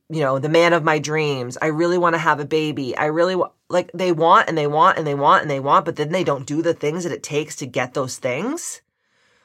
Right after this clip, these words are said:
So the second thing, the next thing, you, you never start in the first place. You never start in the first place.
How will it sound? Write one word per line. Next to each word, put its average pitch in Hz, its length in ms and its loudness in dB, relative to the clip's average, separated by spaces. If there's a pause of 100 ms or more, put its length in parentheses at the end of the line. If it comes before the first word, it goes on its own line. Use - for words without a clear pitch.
(360)
So 240 420 2
the 196 80 -10
second 277 400 0
thing, 262 340 0
the 208 80 -6
next 240 220 -4
thing, 262 360 -4
you, 170 340 -6
you 233 220 -4
never 285 240 2
start 254 280 2
in 226 80 -2
the 240 40 -4
first 220 300 -6
place. - 460 -8 (320)
You 185 120 -4
never 208 260 0
start 214 240 -2
in 175 60 -4
the 180 60 -8
first 165 280 -6
place. 117 260 -4